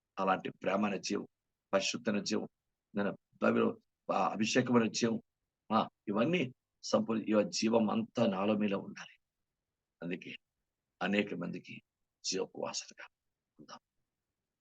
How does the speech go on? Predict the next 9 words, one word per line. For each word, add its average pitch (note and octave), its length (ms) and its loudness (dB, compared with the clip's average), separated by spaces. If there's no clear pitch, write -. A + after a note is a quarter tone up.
అందుకే F2+ 280 -6
సువార్తకి F2 600 -6
వెళదాం, F#2 340 -2
దేవుని F2+ 240 -2
రాజ్యాన్ని G2+ 440 -2
ప్రకటిద్దాం. G#2+ 440 0
అందరూ B2+ 400 4
ప్రార్థనాపూర్వకంగా G2 720 4
పాలు F#2 260 -2